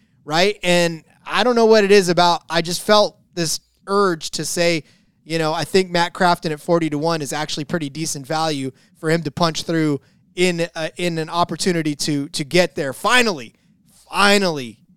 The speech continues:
punch through for his first win. It's a season, it's a year, it's a whatever, a first, I guess, for me. It's a nascar seventy-fifth, right? So, I don't know. This one's, this one's got, like,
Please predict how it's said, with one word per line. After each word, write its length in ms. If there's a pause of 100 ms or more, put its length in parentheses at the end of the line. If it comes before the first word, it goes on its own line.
(180)
punch 260
through 220
for 240
his 100
first 340
win. 300 (460)
It's 180
a 100
season, 480
it's 180
a 60
year, 380
it's 140
a 40
whatever, 440
a 60
first, 420
I 80
guess, 320
for 160
me. 240
It's 180
a 180 (320)
nascar 560
seventy-fifth, 880 (180)
right? 280
So, 380 (520)
I 120
don't 120
know. 200 (220)
This 200
one's, 340
this 200
one's 200
got, 300
like, 280